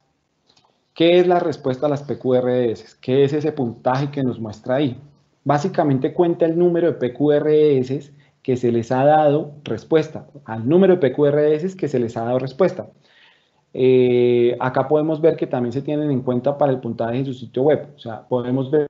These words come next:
ver que este puntaje, que, que el tipo de respuestas que ustedes, que los, la cantidad de respuestas que ustedes den de P Q R S se tiene en cuenta para este puntaje. Vamos a ver cómo se calcula este indicador.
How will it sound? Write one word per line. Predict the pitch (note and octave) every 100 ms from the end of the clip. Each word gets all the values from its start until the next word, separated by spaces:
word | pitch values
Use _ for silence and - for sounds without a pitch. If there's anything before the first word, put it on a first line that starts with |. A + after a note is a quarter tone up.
| -
ver | D3+ D3
que | - D3+ D#3
este | D#3 -
puntaje, | E3 D#3+ B2+ B2+ B2+ D3 D#3
que, | - A2+ -
que | A#2+ A2
el | - A#2 G#2+
tipo | F3+ F3+ F3+
de |
respuestas | E3 C#3+ - C3 C3+ D3+
que | -
ustedes, | B2+ C3 A#2+ B2+ B2+
que | A#2+
los, | A2+ G#2 B2
la | A2+
cantidad | C3 B2+ C3
de | E3
respuestas | E3+ C#3+ D3
que | B2+
ustedes | B2 B2
den | C#3
de | B2+
P | B2
Q | A#2 C#3
R | C#3 D3
S | D3+ - - _
se | _ A#2
tiene | A2 - B2 B2+ C#3+ F3+ - -
en | A#2 A2+
cuenta | B2+ C3 C#3 - -
para | A#2+ B2+ C3 -
este | A#2 A2 - -
puntaje. | - A2 - A2 G2+ - -
Vamos | B2 D#3
a | D#3+
ver | C3 -
cómo | - D3+ E3+
se | -
calcula | - B2 - B2+
este | B2 C3
indicador. | B2+ C3 D3 E3+ B2+